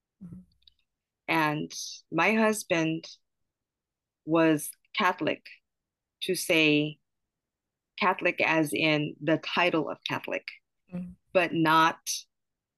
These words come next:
Speaker 2: the actions.
Speaker 1: Mm-hmm.
Speaker 2: Okay, he didn't go to mass. He didn't say the Our Father. He didn't say the Hail Mary. He didn't do these things that Catholics,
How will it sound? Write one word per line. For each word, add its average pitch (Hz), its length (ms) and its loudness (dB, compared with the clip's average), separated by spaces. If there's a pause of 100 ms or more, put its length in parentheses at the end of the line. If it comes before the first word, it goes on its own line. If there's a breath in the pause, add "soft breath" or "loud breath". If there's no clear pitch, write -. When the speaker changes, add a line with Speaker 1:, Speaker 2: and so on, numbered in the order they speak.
(120)
Speaker 2:
the 156 640 2 (360)
actions. - 800 -4 (680)
Speaker 1:
Mm-hmm. 196 160 -10 (200)
Speaker 2:
Okay, 151 80 0
he 175 100 4
didn't 180 140 2
go 180 100 4
to 180 60 2
mass. 139 520 0 (540 loud breath)
He 170 220 0
didn't 156 320 0 (280)
say 156 440 0
the 147 180 0
Our 143 180 0
Father. 143 460 -4
He 151 160 -4
didn't 147 220 -4
say 151 120 2
the 147 140 2
Hail 143 160 0
Mary. 139 420 -2
He 151 160 -2
didn't 151 240 -2
do 151 220 4
these 143 260 0
things 143 280 0
that 135 240 -2
Catholics, - 580 -6